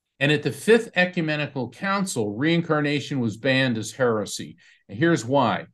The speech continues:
Because the emperor was the equal of the apostles, God's vice regent on earth. And if you disobeyed the empire and the laws of the emperor, you would be cast into eternal damnation of fire and brimstone.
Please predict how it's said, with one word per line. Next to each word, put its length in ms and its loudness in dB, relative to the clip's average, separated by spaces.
Because 300 -2
the 140 2
emperor 400 4
was 300 2
the 180 -4
equal 240 0
of 60 -2
the 120 0
apostles, 760 -2
God's 420 2
vice 640 -2
regent 540 -2
on 260 0
earth. 380 2
And 260 0
if 280 0
you 160 4
disobeyed 920 0
the 320 -4
empire 680 0
and 120 -4
the 60 0
laws 500 4
of 80 0
the 140 2
emperor, 580 -2
you 140 0
would 100 0
be 140 -2
cast 540 -2
into 260 -2
eternal 440 2
damnation 760 -2
of 160 -6
fire 400 4
and 120 0
brimstone. 760 -2